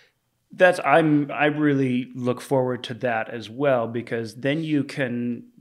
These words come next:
y-, you have to be less concerned with being spot on with your initial design.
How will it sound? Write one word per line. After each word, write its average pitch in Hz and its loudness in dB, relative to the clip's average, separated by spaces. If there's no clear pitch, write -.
y-, - -20
you 143 -2
have 156 0
to 170 -6
be 160 -4
less 139 0
concerned 131 -2
with 120 -6
being 123 -4
spot 123 -2
on 120 -2
with 117 -8
your 117 -6
initial 113 -6
design. 107 -8